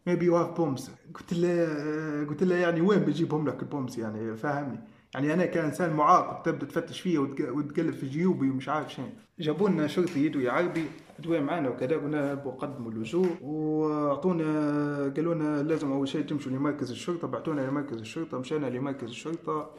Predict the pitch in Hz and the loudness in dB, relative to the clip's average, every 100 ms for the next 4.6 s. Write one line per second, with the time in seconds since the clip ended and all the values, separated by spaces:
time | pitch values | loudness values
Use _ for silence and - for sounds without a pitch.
0 | - 175 185 175 175 170 165 160 156 147 | -6 0 2 4 4 4 2 2 2 2
1 | 208 165 135 127 123 120 117 117 113 113 | 4 4 4 4 2 2 0 -2 -4 -4
2 | 110 104 - 131 127 120 110 107 95 95 | -4 -6 -8 -4 0 0 -2 -4 -6 -8
3 | 117 139 151 143 110 - 170 117 101 110 | -4 0 0 0 -4 -2 -2 -4 -8 -8
4 | - 170 143 156 147 147 | -2 -2 -2 -2 -2 -6